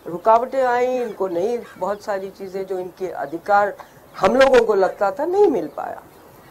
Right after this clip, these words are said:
आ, और भी बहुत सारी ऐसी हैं, लेकिन आज उड़ान भी कर रही हैं, अंतर्राष्ट्रीय, अ, स्थल पे भी जा रही हैं, आ, बैंकिंग में भी हैं, सब जगह पर महिलाएं,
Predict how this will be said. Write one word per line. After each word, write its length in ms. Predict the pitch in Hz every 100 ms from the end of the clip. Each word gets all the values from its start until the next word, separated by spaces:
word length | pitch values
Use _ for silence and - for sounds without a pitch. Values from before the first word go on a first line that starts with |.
| - - - - - -
आ, 460 | - 196 202 208 202 196 190 - - - -
और 200 | 175 202
भी 120 | 214
बहुत 300 | 208 202 226
सारी 240 | 233 220 220
ऐसी 260 | 214 208
हैं, 140 | 233 220
लेकिन 280 | 170 175
आज 200 | 170 165
उड़ान 360 | 160 160 175 202
भी 100 | 208
कर 220 | 196 196
रही 240 | 185 190 190
हैं, 580 | 175 190 196 190 - - - -
अंतर्राष्ट्रीय, 840 | 175 175 190 190 185 - - 196
अ, 200 | 185 - - - - - - - 170 170 160 151
स्थल 340 | - 202 196
पे 140 | 190
भी 180 | 190 202
जा 280 | 165 185 185
रही 240 | 185 185
हैं, 540 | 175 185 190 185 185 - - - -
आ, 320 | 175 175 170
बैंकिंग 1000 | 156 143 156 190 208 214 214 190 185 175
में 160 | 196 180
भी 140 | 190
हैं, 260 | 165 196 202
सब 440 | - 403 440 277
जगह 320 | 202 160 190 185
पर 200 | 196 220
महिलाएं, 520 | 185 170 170 165